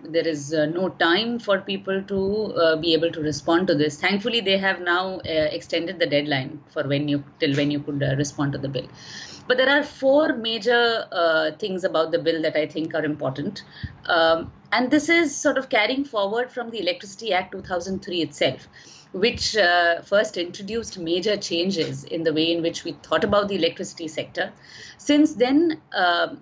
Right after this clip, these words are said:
and since the nineteen structural changes that were implemented in the sector since nineteen ninety-one, there has been a continuous, uh, encroachment of the center on what is a subject on the concurrent list. Uh, if you can see this in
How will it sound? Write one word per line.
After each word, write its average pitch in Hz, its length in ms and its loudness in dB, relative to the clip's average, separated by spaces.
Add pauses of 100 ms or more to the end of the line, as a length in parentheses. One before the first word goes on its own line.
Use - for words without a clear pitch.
and 190 160 -6
since 208 200 -6
the 220 80 0
nineteen 190 420 0
structural 196 400 -4
changes 190 400 -4
that 185 160 0
were 175 80 0
implemented 196 580 -2
in 202 120 2
the 175 80 2
sector 175 340 0
since 170 240 -6
nineteen 151 320 -2
ninety-one, 156 680 0 (460)
there 226 120 0
has 208 160 2
been 254 300 2
a 196 100 -4
continuous, 247 800 0 (100)
uh, 175 180 4
encroachment 196 920 0
of 196 320 2
the 202 80 0
center 185 640 2
on 175 180 -2
what 160 200 0
is 180 320 -4
a 180 280 4
subject 165 480 -2
on 160 120 2
the 160 100 -2
concurrent 151 500 0
list. - 300 -12 (1080)
Uh, 180 360 4
if 208 140 -4
you 196 120 0
can 202 180 -2
see 208 160 -6
this 196 260 -2
in 190 400 -2